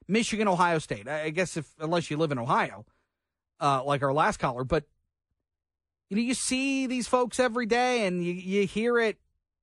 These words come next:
from one side or the other, and, and it's, it's relentless.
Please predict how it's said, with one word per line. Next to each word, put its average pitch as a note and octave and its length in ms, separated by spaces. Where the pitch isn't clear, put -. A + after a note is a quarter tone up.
from G3+ 440
one A#3+ 240
side F#3 420
or D#3 220
the G3 160
other, G#3 500
and, C#3 180
and D#3 160
it's, F3 260
it's F3+ 220
relentless. F3+ 720